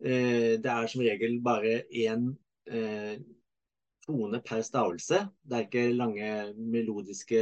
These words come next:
eller melismer, eller, eh, koloratur, eller sånn. I ariene så blir gjerne teksten gjentatt mange ganger, og det blir mer melodi. Så det er mer re-, resitativ, kommer jo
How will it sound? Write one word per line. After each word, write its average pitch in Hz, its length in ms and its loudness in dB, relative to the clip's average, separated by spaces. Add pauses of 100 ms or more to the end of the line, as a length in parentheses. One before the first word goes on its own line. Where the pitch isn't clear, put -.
(100)
eller 113 220 2 (400)
melismer, 123 680 4 (180)
eller, 107 280 0 (220)
eh, 104 60 -4
koloratur, 117 880 2
eller 113 240 2
sånn. 175 260 0 (440)
I 139 80 0
ariene 107 440 4
så 147 100 0
blir 127 140 4
gjerne 107 220 0
teksten - 380 -4
gjentatt 101 280 -4
mange 113 280 2
ganger, 110 420 2
og 117 120 -2
det 113 120 6
blir 104 300 0
mer 95 140 -4
melodi. 92 380 -6
Så - 120 -10
det 117 80 4
er 120 100 4
mer 123 200 2 (340)
re-, 117 260 2
resitativ, 120 600 2
kommer 110 240 0
jo 110 40 4